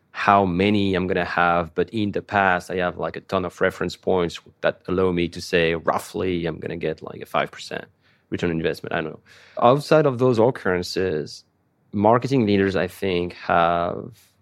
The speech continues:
difficulties to convey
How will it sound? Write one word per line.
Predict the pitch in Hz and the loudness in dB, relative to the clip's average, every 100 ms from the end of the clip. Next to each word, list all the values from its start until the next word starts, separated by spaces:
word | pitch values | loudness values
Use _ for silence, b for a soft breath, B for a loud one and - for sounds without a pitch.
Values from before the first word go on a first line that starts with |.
| _ 95 | _ -6
difficulties | 104 - - 98 90 95 92 92 85 | -6 -6 -10 -10 -6 -6 -6 -8 -12
to | - 90 | -12 -12
convey | - - 90 82 92 92 87 85 82 - | -8 -4 -4 0 2 2 2 0 -2 -8